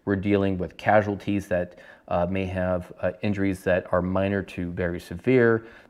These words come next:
There may be re-, requests for different types of equipment. So I don't wanna get into the nine-line medevac itself. I'm not an expert there, but what I do wanna make the point is there's a lot of information that needs to be trafficked.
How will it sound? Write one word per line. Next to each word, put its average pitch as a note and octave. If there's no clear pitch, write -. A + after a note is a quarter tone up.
There G2+
may G2
be F#2+
re-, G2+
requests F#2
for F#2+
different E2+
types -
of E2+
equipment. F#2+
So -
I A#2+
don't D3+
wanna D3+
get A#2
into A#2+
the G2
nine-line G2
medevac F#2+
itself. A2
I'm F2+
not F2
an F#2
expert -
there, G2+
but G2+
what G#2
I F#2+
do G#2
wanna C3+
make F#2+
the F#2+
point F#2
is F#2
there's F#2+
a G2
lot G2+
of F#2+
information F2+
that F2
needs F2+
to -
be D#2+
trafficked. -